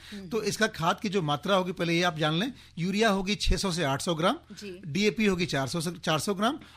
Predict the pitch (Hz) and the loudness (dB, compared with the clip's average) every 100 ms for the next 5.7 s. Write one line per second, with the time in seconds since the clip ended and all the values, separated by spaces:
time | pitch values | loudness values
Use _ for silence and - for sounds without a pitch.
0 | 185 190 156 175 180 202 - 202 175 175 | -2 -2 0 -2 4 4 4 0 0 0
1 | 175 170 185 190 170 165 160 165 160 156 | 0 0 0 0 -2 -2 -2 -2 0 -2
2 | 175 - 160 - 135 117 107 - - 202 | -2 0 0 0 -6 -8 -12 -14 -16 -16
3 | 160 180 214 254 220 - 185 220 208 170 | -8 2 2 2 -4 -2 2 2 4 0
4 | 185 185 233 - - 208 254 220 196 202 | -2 -4 -4 -2 4 6 6 4 2 2
5 | 156 160 165 165 156 131 | 2 0 0 0 0 0